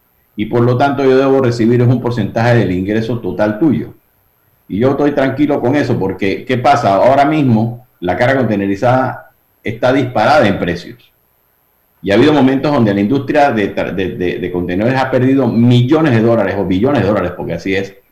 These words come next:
Y hay momentos en que gana billones de dólares, como es el momento este ahora. La pandemia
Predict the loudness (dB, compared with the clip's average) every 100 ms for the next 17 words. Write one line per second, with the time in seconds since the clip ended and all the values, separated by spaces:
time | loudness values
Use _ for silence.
0 | -2 2 4 2 2 0 -2 -2 -2 0
1 | 0 0 0 2 2 2 0 0 -2 -4
2 | -4 -2 -4 -4 -6 -6 -2 -2 -2 -6
3 | -8 -4 0 2 2 0 -6